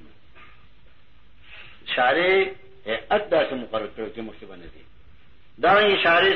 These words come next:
سلام ګرځولی دی د جنازې نه بعد، نو ویلي دي: «اسریعوا بالدفن»، زر کټ واخلئ.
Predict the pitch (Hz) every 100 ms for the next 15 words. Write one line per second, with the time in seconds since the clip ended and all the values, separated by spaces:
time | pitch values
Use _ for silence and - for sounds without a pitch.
0 | - 156 185 196 147 131 180 190 185 180
1 | 151 120 135 139 143 135 110 120 113 -
2 | - - - - - - 127 143 185 202
3 | 202 190 202 214 151 135 113 110 110 -
4 | 110 110 - 113 - - - -